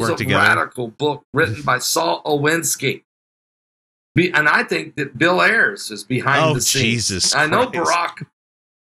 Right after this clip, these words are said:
Speaker 2: Barry Obama. I know that Barack Hussein Obama. I know that
Speaker 1: Oh, you had to get that in there.
Speaker 2: he is orchestrating. And don't forget Valerie Jarrett.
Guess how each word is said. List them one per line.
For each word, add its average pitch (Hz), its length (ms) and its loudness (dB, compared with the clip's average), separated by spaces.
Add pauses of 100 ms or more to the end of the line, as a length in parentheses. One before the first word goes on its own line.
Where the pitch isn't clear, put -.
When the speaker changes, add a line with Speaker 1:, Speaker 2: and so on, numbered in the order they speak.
Speaker 2:
Barry 175 360 4
Obama. 151 580 -2
I 156 140 2
know 190 380 0
that - 140 -8 (600)
Barack 147 320 2 (420)
Hussein 175 500 2
Obama. 170 500 2
I 180 160 0
know 226 300 0
that 202 120 0
Speaker 1:
Oh, 110 100 2
you 107 140 0
had 127 80 0
to 127 60 -6
get 123 140 -2
that 113 140 2
in 90 120 -2
there. 85 220 -4 (180)
Speaker 2:
he 226 260 2
is 165 220 -4
orchestrating. 160 680 0
And 147 120 -2
don't 202 220 0
forget - 360 -2
Valerie 170 360 0
Jarrett. 139 400 0